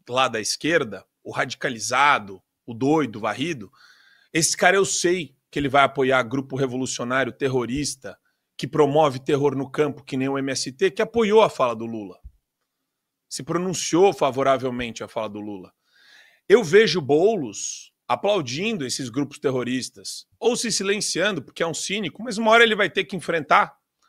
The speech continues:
a não ser que ele tenha ajuda do T S E. Daí, aí vale tudo na campanha eleitoral contra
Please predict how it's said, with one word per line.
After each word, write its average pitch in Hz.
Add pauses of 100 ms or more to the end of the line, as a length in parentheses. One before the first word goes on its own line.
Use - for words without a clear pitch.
(140)
a -
não 254
ser 247
que 262
ele 247
tenha 240
ajuda 185
do 196
T 220
S 202
E. 104
Daí, 180 (600)
aí 190
vale 233
tudo 196
na 170
campanha 165
eleitoral 160
contra 214